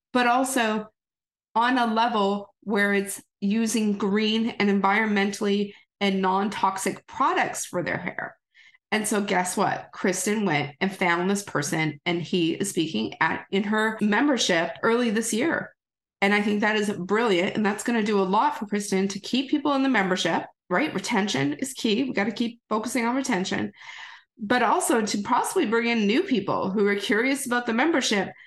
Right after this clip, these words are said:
But now that this hot topic's coming in, they're gonna wanna know more. So that is a great example of bringing in a guest speaker to come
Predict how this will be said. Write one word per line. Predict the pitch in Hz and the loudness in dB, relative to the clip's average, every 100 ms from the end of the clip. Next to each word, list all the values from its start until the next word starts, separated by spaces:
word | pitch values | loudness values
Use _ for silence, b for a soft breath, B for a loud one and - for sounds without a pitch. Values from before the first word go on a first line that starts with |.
| B _ | B _
But | 185 | -2
now | 185 220 | 2 2
that | 226 | 2
this | 208 202 | 0 0
hot | 220 190 | 0 0
topic's | 220 294 269 208 | 0 -2 -2 -4
coming | 214 196 185 | -2 0 0
in, | 175 180 190 | 0 -2 0
they're | 185 | 0
gonna | 180 175 | 2 0
wanna | 156 151 | 0 -2
know | 160 | -4
more. | 143 - - - _ _ B B B _ | -4 -2 -4 -6 _ _ B B B _
So | - | -2
that | 202 233 254 302 | 2 2 2 2
is | 165 - | 0 0
a | 208 | -2
great | 202 208 208 | 0 0 0
example | 208 185 175 - 175 175 - | 0 -2 0 0 -2 -2 -2
of | |
bringing | 202 202 202 | 0 2 2
in | 185 | 2
a | 185 | 0
guest | 214 220 | -2 -4
speaker | - 190 190 170 190 | -4 -4 0 -2 -4
to | - - | -8 -8
come | - 240 247 | -2 0 0